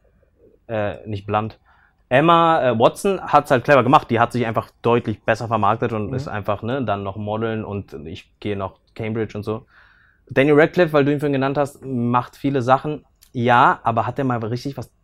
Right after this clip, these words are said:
Speaker 1: was Geiles gemacht? Swiss Army Man war so ein richtig abgedrehter, richtig, richtig abgedrehter, aber irgendwie guter Film.
Speaker 2: Mhm.
Speaker 1: Die Frau in Schwarz, dieser Horrorfilm,
Speaker 2: Mhm.
Speaker 1: war schon gruselig, aber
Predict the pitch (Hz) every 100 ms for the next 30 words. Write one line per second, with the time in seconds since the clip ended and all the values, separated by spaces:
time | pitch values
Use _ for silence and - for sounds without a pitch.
0 | _ - 104 104 120 165 170 175 180 _
1 | _ _ _ _ _ - - 135 143 120
2 | 131 175 180 180 180 185 165 131 131 135
3 | 127 131 123 143 - 139 147 - 147 131
4 | 139 143 160 151 - 117 127 147 - 127
5 | 120 120 120 117 117 147 139 143 151 131
6 | 120 113 165 190 139 131 185 208 202 202
7 | 202 131 143 - - - - 175 175 131
8 | 123 131 - 123 135 160 160 127 - 117
9 | 127 165 202 - - 135 131 127 160 175
10 | 123 170 175 135 113 123 156 190 170 165
11 | 170 180 170 127 123 131 196 214 208 208
12 | 202 - 135 139 139 135